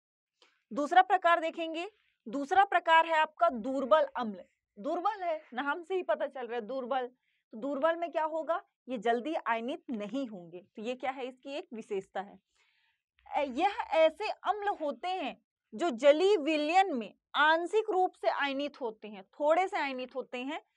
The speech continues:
ज्यादा नहीं होते हैं, दुर्बल अम्ल कहलाते हैं।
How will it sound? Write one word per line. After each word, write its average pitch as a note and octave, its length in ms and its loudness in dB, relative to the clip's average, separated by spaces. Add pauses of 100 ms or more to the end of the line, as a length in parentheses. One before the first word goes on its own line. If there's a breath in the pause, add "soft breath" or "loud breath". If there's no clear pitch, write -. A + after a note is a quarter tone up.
(160)
ज्यादा B3 340 6
नहीं C4 320 -6
होते C4 300 -6
हैं, D4 180 -10 (360)
दुर्बल F4 380 4
अम्ल D4+ 300 2
कहलाते B3+ 500 0
हैं। A#3+ 220 -12